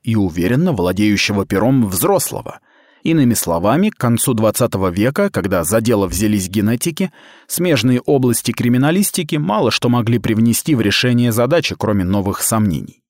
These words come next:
В тысяча девятьсот девяносто пятом была проведена сравнительная экспертиза образцов волос и тканей правой плечевой кости, полученных при вскрытии гроба во время реставрации могилы Наундорфа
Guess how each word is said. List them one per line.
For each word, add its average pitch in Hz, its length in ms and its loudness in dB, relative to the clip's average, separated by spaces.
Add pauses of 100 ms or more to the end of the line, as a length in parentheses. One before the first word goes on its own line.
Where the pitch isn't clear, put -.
(320)
В - 60 -18
тысяча 175 420 0
девятьсот 135 440 2
девяносто 131 540 2
пятом 76 520 -2
была 107 220 2
проведена 120 480 2
сравнительная 123 720 2
экспертиза 127 640 0
образцов 120 500 0
волос 101 440 0 (180)
и 139 140 -4
тканей 135 580 0
правой 104 380 0
плечевой 120 420 0
кости, - 500 -4 (300)
полученных 110 520 0
при 101 120 -4
вскрытии 113 540 0
гроба 120 380 2
во 104 180 0
время 104 260 2
реставрации 101 720 0
могилы 123 440 2
Наундорфа 82 720 0